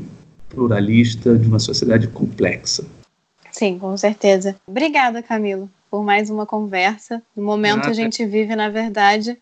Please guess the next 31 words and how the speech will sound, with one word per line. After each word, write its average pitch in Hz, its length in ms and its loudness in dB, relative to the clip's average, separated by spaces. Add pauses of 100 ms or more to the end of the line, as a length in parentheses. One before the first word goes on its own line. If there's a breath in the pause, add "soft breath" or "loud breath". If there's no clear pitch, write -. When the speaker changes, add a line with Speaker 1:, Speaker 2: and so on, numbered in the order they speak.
Speaker 2:
é, 196 420 0
o 202 60 2
fechamento 220 440 4
das 220 120 4
instituições 220 640 0
por - 180 -2
uma 220 160 4
outra 214 280 4
razão, 208 520 2
né? 175 160 -4
A 175 60 -4
pandemia 202 600 2
Speaker 1:
Exato. 190 120 -4
Speaker 2:
do 123 60 -8
coronavírus. 208 1120 0 (100)
Speaker 1:
É 127 100 -2
verdade. 123 320 -2
Speaker 2:
Mas 196 240 0
quando 208 240 -4
essa, 208 1000 -4
essa 240 260 0
triste 233 340 0
situação 226 760 2
que 202 140 -4
pede 202 360 2
isolamento 185 600 2
de 190 80 -8
todos, 190 340 0
com 190 160 -6
certeza, 180 540 0
passar, 196 560 2